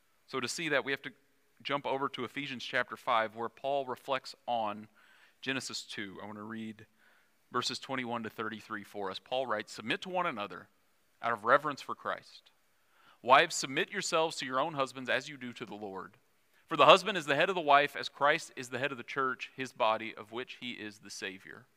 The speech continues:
Now, as the church submits to Christ, so also wives should submit to their husbands in everything. Husbands, love your wives just as Christ loved the church and gave himself up for her,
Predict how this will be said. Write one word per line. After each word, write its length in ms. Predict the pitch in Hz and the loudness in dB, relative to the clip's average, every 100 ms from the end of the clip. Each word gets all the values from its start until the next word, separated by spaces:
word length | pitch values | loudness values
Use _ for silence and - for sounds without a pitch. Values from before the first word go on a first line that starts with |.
| _ _ _ _ - - | _ _ _ _ -14 0
Now, 140 | 143 | 2
as 80 | 127 | 2
the 80 | 123 | 2
church 340 | - 170 - | 6 6 6
submits 360 | 180 156 156 - | -4 -4 -6 -8
to 80 | 147 | -4
Christ, 360 | 135 117 120 | 2 2 2
so 140 | 160 156 | 0 2
also 260 | 147 - | 2 0
wives 380 | 120 127 156 160 | 4 6 6 0
should 220 | - 131 | -8 -10
submit 320 | 139 123 131 | -10 -8 -8
to 80 | - | -4
their 160 | 123 120 | -4 0
husbands 420 | 120 113 117 110 | -2 -4 -12 -12
in 180 | 90 110 | -12 -10
everything. 520 | 107 95 92 - - _ _ _ _ _ _ _ - - | -8 -10 -14 -14 -14 _ _ _ _ _ _ _ -2 4
Husbands, 360 | 156 180 151 | 6 4 2
love 240 | 139 170 190 | 6 6 4
your 100 | 147 | 4
wives 300 | 127 123 139 | 6 6 0
just 200 | 143 143 | -10 -10
as 120 | - | -4
Christ 340 | 143 147 - | 0 0 2
loved 220 | 143 139 | 4 4
the 60 | 143 | 2
church 340 | - 117 113 - | -6 -4 -6 -8
and 180 | 117 110 | -8 -4
gave 240 | 135 147 | -6 -6
himself 420 | 131 - 127 - 117 | -14 -6 -4 -4 -4
up 180 | 117 | -4
for 300 | - 117 117 | -6 -6 -6
her, 240 | 98 82 | -6 -12